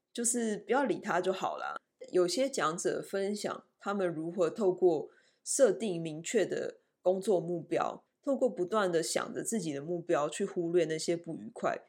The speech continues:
跟违侵犯，专注自己在工作能力上的提升，透过努力工作，提升证明自己，然后获得更高的头衔跟更多的责任。还有另外一个说法是说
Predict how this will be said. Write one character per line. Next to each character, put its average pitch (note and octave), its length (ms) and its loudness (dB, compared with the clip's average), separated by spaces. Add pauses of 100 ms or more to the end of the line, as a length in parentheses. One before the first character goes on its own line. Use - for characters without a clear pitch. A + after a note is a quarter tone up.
跟 D#3+ 220 -4
违 D#3 140 -4
侵 - 340 -8
犯， - 240 -6 (340)
专 G#3+ 220 0
注 A3 220 0
自 G#3 160 -6
己 D3+ 200 -10
在 F3 220 2
工 F3+ 260 0
作 F3+ 220 2
能 D3 220 -4
力 F3 120 -2
上 E3+ 220 -4
的 A#2 80 -8
提 - 240 -12
升， - 320 -6 (560)
透 C4 140 4
过 B3 220 4
努 E3 180 -2
力 F#3 160 -4
工 E3 240 2
作， - 360 0 (380)
提 F#3 180 -6
升 A3 280 0
证 A3 200 4
明 D3 160 -6
自 E3 140 -8
己， - 320 -12 (380)
然 E3 180 -2
后 F#3 80 2
获 F#3+ 180 4
得 D3 160 -2
更 E3+ 200 0
高 D#3 240 2
的 - 20 -6
头 - 220 -6
衔 - 200 -6
跟 D3+ 200 -8
更 E3 200 2
多 D3+ 220 -2
的 - 80 -4
责 - 240 -10
任。 - 220 -10 (640)
还 - 100 -6
有 A#3+ 140 2
另 A3+ 180 0
外 A#3 140 2
一 F#3+ 40 0
个 D#3+ 120 0
说 F3+ 200 0
法 - 200 -2
是 - 160 -10
说 E3+ 360 -2